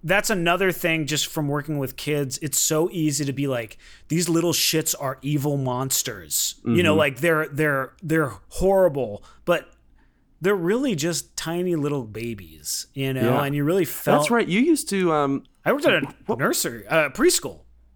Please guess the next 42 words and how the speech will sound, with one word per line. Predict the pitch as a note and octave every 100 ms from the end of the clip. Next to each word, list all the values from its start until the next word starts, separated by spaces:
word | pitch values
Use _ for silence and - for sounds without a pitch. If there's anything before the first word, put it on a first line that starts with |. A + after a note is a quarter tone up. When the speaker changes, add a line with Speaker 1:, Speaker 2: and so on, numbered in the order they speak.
| - -
Speaker 2:
Preschool, | E3 A#3+ - A2 C3
yeah. | C#3
Well, | D#3+
didn't | F#3 C4+
you | B3
also | G3+ G#3
work | A#3 A3+ G3
at |
an | F3
elementary | D#3+ D3+ C3 - G3+
school | - G3+
Speaker 1:
Yeah, | F#3 G3+
Speaker 2:
for | G3+
a |
while? | G#3 A3
Speaker 1:
it |
was | F3+ E3
the | F3
same | - G3 F#3+
place. | - F3 E3+ A#2+ -
I | C3+
was, | C#3 B2+ -
I | C3+
worked | D3 D3+
at | C#3
a, | B2+ A#2+ -
I | C3+
would | C#3
work | B2+ D3 D3+
at | C#3
the | C3 B2 A#2 A2+ -
preschool | F3+ G3 - F#3
in | E3
the |
mornings | C#3+ D3 D#3+ D3 C3 A#2+
and | - C3+ C3+
then | B2+ B2
tutor | A2 - D3 D3 C#3 C3 A#2+ A#2 - -
kindergarten | - F#3 E3 D3+ D3 C#3 C3+
through | - C3+
fifth | B2+ - C#3+ -
grade | B2 A2+ G2+ F2+ -